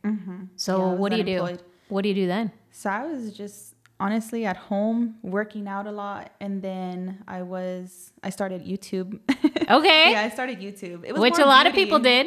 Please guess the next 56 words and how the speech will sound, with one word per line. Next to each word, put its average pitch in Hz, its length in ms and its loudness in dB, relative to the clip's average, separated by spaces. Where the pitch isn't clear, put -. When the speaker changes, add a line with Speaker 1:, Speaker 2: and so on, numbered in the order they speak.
Speaker 1:
Yeah, 202 420 -2
exactly. 233 640 -6
Speaker 2:
YouTubing, 262 680 0
social 233 300 -4
media, 240 560 0
Speaker 1:
Mm-hmm. 208 140 -6
Speaker 2:
influencers. 233 960 -2
You 214 80 -2
know, 202 60 -2
a - 20 -2
lot 190 140 -2
of - 20 -8
Speaker 1:
Exact-, - 40 -6
Speaker 2:
people 208 160 -4
Speaker 1:
a 190 40 -2
Speaker 2:
started 175 180 0
Speaker 1:
lot 185 60 -2
Speaker 2:
doing 165 140 -4
Speaker 1:
of 170 60 -4
Speaker 2:
that. 175 60 -6
Speaker 1:
reels. 185 280 -6
That's 185 200 -10
when 165 140 -12
TikTok 214 480 -12
started 208 280 -12
co-, 214 100 -14
Speaker 2:
Yep. 233 280 6
Speaker 1:
taking 214 120 2
off 202 240 0
and 226 160 -8
stuff. 226 340 -8
<laughs> - 40 -20
Speaker 2:
Yep. 208 320 -2
Speaker 1:
So, 208 320 0
yeah, 196 140 2
Speaker 2:
And 269 100 8
what 302 100 10
Speaker 1:
I 330 40 2
Speaker 2:
did 262 80 -2
you 285 60 -2
Speaker 1:
was 311 80 -2
Speaker 2:
start? 254 300 4
Speaker 1:
YouTube. 180 300 -6
Speaker 2:
I 233 60 2
mean, 233 160 4
what 254 140 8
were 269 100 2
your 247 180 2
first 233 360 0
YouTube 220 340 2
videos, 196 560 4
or 170 220 0
what 180 260 -2
were 196 100 -2
they 190 120 0
about? 214 280 -4